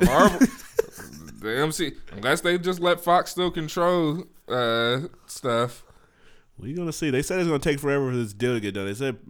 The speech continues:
Speaker 2: probably t-, not till the end of the year, which, I mean, this is a big deal that's going on, so I guess all that paperwork.
Speaker 1: All right, but if it still gets done this year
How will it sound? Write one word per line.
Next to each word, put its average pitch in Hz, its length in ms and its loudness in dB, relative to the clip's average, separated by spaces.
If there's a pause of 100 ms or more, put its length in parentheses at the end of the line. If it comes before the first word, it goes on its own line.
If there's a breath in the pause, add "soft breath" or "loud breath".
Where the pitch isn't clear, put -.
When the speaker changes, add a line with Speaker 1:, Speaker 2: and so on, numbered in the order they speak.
Speaker 2:
probably 127 400 2
t-, - 160 -10
not 113 280 -4
till 123 120 -6
the 92 180 -6 (120)
end 117 160 0
of 98 120 -2
the 98 80 -6
year, 98 280 0
which, 87 400 -8 (400 soft breath)
I 80 40 -14
mean, 92 180 -2
this 117 180 0
is 135 160 4
a 107 100 2
big 107 720 0 (260)
deal 113 280 2
that's 92 180 -4
going 90 320 -6
on, 87 220 -6
so 90 200 -10
I 90 120 -6
guess 95 520 -8 (160)
all 92 280 -6
that 92 200 -4
paperwork. 98 920 -2 (280 soft breath)
Speaker 1:
All - 180 -16
right, 151 120 -14
but 110 120 -8
if 113 120 -10
it 127 120 -8
still 151 280 -6
gets 147 200 -6
done 156 320 -6
this 156 220 -8
year 156 340 -4